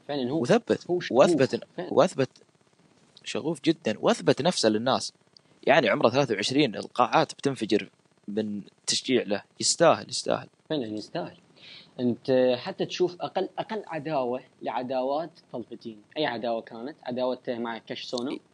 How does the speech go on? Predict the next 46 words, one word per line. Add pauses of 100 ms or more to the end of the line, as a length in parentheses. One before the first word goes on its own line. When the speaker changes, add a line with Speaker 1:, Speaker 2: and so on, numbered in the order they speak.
(120)
Speaker 2:
إي
سي
ثري. (540)
Speaker 1:
ها؟ (260)
Speaker 2:
مع
كاش
سونو،
Speaker 1:
إي.
Speaker 2:
إي. (460)
Speaker 1:
ال-،
Speaker 2:
مع
Speaker 1:
شوف،
Speaker 2:
إي
سي
ثري،
إي
سي
ثري. (140)
Speaker 1:
لا،
لا،
آه،
كاش
سونو.
خل
يعني
ك-،
Speaker 2:
أوه. (100)
Speaker 1:
كعداوة،
Speaker 2:
إيه.
Speaker 1:
كعداوة
نتكلم. (440)
آه،
Speaker 2:
مهم،
Speaker 1:
الس-،
Speaker 2:
كعداوة.
Speaker 1:
الستوري
تيلينج (360)
اللي (120)
كان،
اللي
صار
في
مباراة، (100)
آه،
كاش
سونو